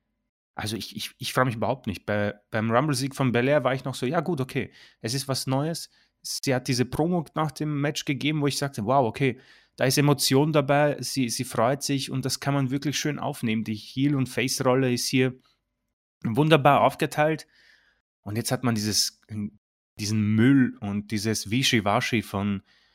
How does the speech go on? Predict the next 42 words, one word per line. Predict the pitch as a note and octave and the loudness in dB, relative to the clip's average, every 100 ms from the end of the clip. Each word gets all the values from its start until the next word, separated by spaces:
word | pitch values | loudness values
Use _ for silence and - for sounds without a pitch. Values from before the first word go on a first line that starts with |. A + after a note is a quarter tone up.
| _ - | _ -6
"Wir | G2+ | -4
sind | G2 A2 | -2 -4
Freundinnen, | - G#2+ A2 B2 B2 A#2+ A2+ | -4 -4 -2 0 0 0 0
wir | G#2+ | 2
respektieren | G#2+ G#2 A2 G#2 - A2 A#2 | 0 0 -4 -6 -2 -2 0
uns, | A#2 A#2+ - | -2 -4 -6
das | G#2 - | -6 -4
wird | G#2+ - | -6 -2
ein | G#2+ | -2
respektvolles | G#2+ - A2 G#2+ A2+ G#2+ G#2 A2+ | -2 -4 -6 -4 -2 0 -2 -2
Match, | A2+ G#2+ | -4 -2
ja, | A2 A#2 | 0 0
versuchen | - G#2+ A2 A#2+ | 0 -4 -4 -4
wir | A2 | -4
die | A2 | -4
Tag | A2 A2+ | -4 -6
Team | - A#2 | -4 -4
Gürtel, | A#2 - | -4 -2
ah, | A#2+ C3+ | 0 2
nee, | B2+ C3+ | 0 0
du | A2+ G#2 | -2 -4
willst | A#2 - | -6 -6
mich | A#2 | -6
nur | A#2+ A#2+ | -4 -2
hinterrücks | A2 B2 B2 A#2 G#2+ | -2 -4 -4 -4 -4
angreifen, | A2+ B2 A#2+ A#2 A#2+ A2 | -4 -2 -2 -4 -4 -2
ah, | C#3 C3 | 0 0
unabsichtlich | C3+ C3+ A#2+ - A#2 B2+ - | 0 -2 -2 -6 -4 -6 -6
getroffen." | A#2 A#2+ A#2+ - A#2+ _ _ | -6 -4 -4 -4 -8 _ _
Fuck | - - G3+ - | -4 6 6 6
off, | F#2 F2 - | -2 -2 0
ganz | C3 A#2 | 0 2
ehrlich, | G#2 F#2 F2+ B2+ | 0 -4 -6 -6
ich | - | -2
will | D3 | 0
das | C#3 | 2
nicht | D3 C3+ | 0 0
mehr | G2+ | 0
hören, | A2+ C3+ C#3+ _ _ _ A#2+ | 0 -2 -6 _ _ _ -6
nicht | A#2+ | 0
mehr | A2+ | 0
sehen. | F#2+ A2 A#2+ B2 | 2 2 0 -2